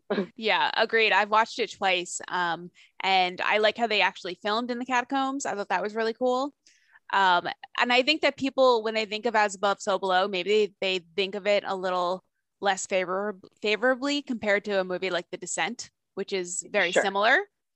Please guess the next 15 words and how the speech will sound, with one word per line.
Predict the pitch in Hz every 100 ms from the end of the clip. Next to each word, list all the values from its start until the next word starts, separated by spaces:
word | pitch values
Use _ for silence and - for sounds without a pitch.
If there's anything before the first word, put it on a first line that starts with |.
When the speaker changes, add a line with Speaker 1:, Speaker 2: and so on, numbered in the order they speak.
| _ _ _ - - _
Speaker 2:
But | 202 156 -
Speaker 1:
I | 196
will, | 196
Speaker 2:
yeah. | 220 180 190
Speaker 1:
yeah. | - 190 175 147 120 - -
I | 190
feel | 269
like | 247 226
The | 202
Descent | 175 - 175 170 160
is | 156
also | 156 156 - 151
a | -
close | - 165 151 -
second | 147 - 131